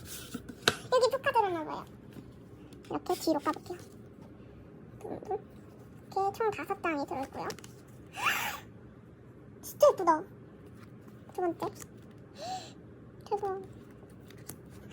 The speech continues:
너무 애기같이 나왔네. 와, 이거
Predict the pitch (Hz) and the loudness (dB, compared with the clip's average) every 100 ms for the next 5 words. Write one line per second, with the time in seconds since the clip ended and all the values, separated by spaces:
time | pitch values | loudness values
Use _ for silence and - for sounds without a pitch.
0 | 807 - - - - - - - - - | -2 -2 -6 -8 -12 -14 -16 -16 -16 -14
1 | - - 427 427 359 359 440 415 - 320 | -14 -4 4 6 6 6 6 4 2 0
2 | 294 285 440 - - - - - - - | 0 -2 -4 -8 -14 -14 -16 -16 -14 -14
3 | - - - - - - - - - - | -14 -14 -14 -14 -12 -12 -12 -12 -14 -14
4 | - - - - - - - - - - | -12 -10 -10 -10 -12 -14 -16 -14 -14 -14
5 | - - - - - - - - - - | -14 -16 -16 -16 -14 -16 -16 -14 -14 -14
6 | - - - 427 392 403 | -14 -10 4 8 10 10